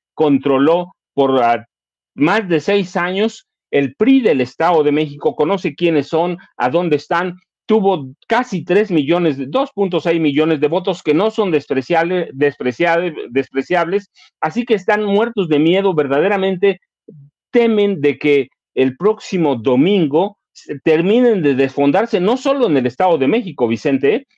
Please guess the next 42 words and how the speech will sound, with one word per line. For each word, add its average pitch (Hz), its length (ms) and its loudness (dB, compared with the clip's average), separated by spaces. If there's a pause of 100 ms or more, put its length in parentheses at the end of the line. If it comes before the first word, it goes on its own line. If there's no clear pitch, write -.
(220)
sino 165 640 0
en 139 300 0
todo, 214 440 0
en 143 260 0
todo 214 280 2
el 139 120 0
país. 143 400 0 (200)
Así 208 320 -4
que 233 120 0
van 220 180 0
a 214 60 0
hablar 208 320 2 (240)
el, 160 420 0
de, 156 200 2
de 156 160 2
Alejandra 185 520 0
del 151 160 0
Moral 185 300 0
Vela, 196 400 0 (180)
van 202 320 -2
a 208 60 0
hablar 196 420 0
por 151 240 0
mucho 220 460 2
tiempo, 208 560 0 (280)
porque 165 340 0
no 196 180 2
lo 247 180 4
esperaban, 170 600 0
Vicente. 107 520 -4
Esperaban 196 520 -2
verdaderamente 156 720 0
que 123 200 -4
fuera 190 340 0
a - 20 -2
apoyar 139 420 0
la 151 160 -6
campaña 147 540 -4
de 113 120 -4
Xochitl 139 480 -6
Gálvez 143 280 0
Ruiz. 123 360 -4